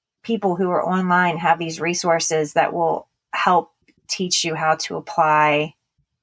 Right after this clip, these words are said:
and na-, and navigating this, what, taking the, taking that knowledge and applying it, um, for, so we can show up to advocate for our kids in this capacity with a little more ease and more confidence.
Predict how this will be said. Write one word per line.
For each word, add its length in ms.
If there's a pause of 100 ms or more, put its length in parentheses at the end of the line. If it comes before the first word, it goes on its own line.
(260)
and 160
na-, 200
and 140
navigating 440
this, 160
what, 160
taking 300
the, 180 (120)
taking 320
that 140
knowledge 340
and 100
applying 540
it, 220 (160)
um, 440 (920)
for, 100
so 200
we 160
can 260
show 280
up 180
to 140
advocate 480
for 140
our 220
kids 320
in 80
this 140
capacity 680
with 220
a 80
little 240
more 300
ease 540
and 140
more 160
confidence. 1000